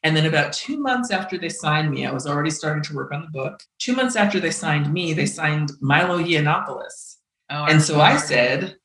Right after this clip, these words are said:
Speaker 1: "I don't wanna publish with you anymore." <laughs> And I didn't. And they wouldn't let me out of my contract. So I just had to let the year lapse.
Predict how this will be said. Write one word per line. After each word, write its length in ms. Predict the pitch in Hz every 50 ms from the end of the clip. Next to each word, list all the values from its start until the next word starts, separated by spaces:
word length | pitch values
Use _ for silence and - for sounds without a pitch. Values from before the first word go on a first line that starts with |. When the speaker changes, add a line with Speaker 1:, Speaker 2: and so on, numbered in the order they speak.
| _ -
Speaker 1:
"I 100 | 190 247
don't 240 | 208 180 160 151 143
wanna 180 | 151 156 156
publish 320 | - 202 214 196 170 156 -
with 140 | 143 - -
you 120 | 139 123
anymore." 340 | - - - 131 151 - 147
<laughs> 720 | 147 - - - - - 147 - - - _ _ _ _ -
And 600 | - 170 156 156 151 151 151 151 151 151 151 147 - - -
I 500 | 156 147 147 147 147 147 143 147 151 147
didn't. 460 | 147 196 247 - - - 139 - - - - - -
And 240 | 160 147 147 160 160
they 140 | 156 156
wouldn't 240 | 156 156 190 214 240
let 140 | 240 208 196
me 180 | 196 180 - -
out 140 | 147 147 147
of 100 | 156 -
my 120 | - 226 240
contract. 680 | 233 - 254 262 269 - - 269 - - - - -
So 200 | - - - 160
I 40 | 151
just 140 | 151 156 156
had 160 | - 160 151
to 60 | 156
let 240 | 156 156 151 151 -
the 60 | 175
year 340 | 180 170 160 160 170 190 202
lapse. 580 | 165 123 127 143 - - - - - - -